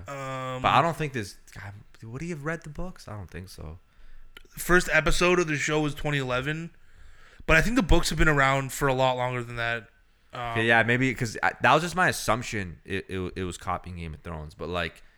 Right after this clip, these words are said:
Speaker 2: this is, like, in Japan, and the movie show came out after, and the show is what made it popular, not the books,
Speaker 1: yeah, n-,
Speaker 2: right?
Speaker 1: ninety-six is when the books came out.
Speaker 2: Oh shit.
Speaker 1: That's a lot. That's way older than I thought. I thought they were kinda new,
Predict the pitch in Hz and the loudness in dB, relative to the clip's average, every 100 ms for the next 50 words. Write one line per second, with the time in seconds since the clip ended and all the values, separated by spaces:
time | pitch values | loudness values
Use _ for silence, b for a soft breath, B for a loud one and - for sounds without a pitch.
0 | b b - 110 117 98 87 - 85 90 | b b -8 -6 -6 -8 -2 2 2 0
1 | 82 78 - 131 90 87 85 - _ - | -4 -10 -14 -16 -12 -10 -10 -16 _ -10
2 | 104 101 110 95 87 85 85 - 80 78 | -6 -6 -6 -6 -4 -4 -4 -6 -8 -8
3 | 101 98 98 95 87 82 - 85 82 69 | -4 -4 -4 -8 -10 -12 -10 -10 -10 -12
4 | 78 80 80 78 73 76 - 82 139 - | -12 -10 -10 -10 -10 -12 -6 -4 -2 -4
5 | 143 151 151 147 151 143 - 120 - - | -6 -2 2 4 4 2 0 -2 -2 -8
6 | - - - 131 131 127 123 120 - 120 | -8 -10 -8 -6 -4 -6 -6 -6 -6 -8
7 | 113 117 - - - - - - - - | -10 -14 -18 -20 -18 -16 -16 -16 -16 -16
8 | - - 151 226 180 120 135 147 131 139 | -16 0 2 4 0 -2 0 0 -2 -10
9 | 139 139 165 - - - - 143 143 156 | -4 -2 0 -2 -6 -12 -12 -2 2 4
10 | 143 135 131 123 123 127 120 113 110 - | 4 2 0 -2 -4 -2 -4 -6 -10 -2
11 | 135 170 165 147 139 127 120 - - 127 | 0 2 2 2 0 -2 -6 -8 -2 -2
12 | 123 123 123 117 | -2 -8 -8 -8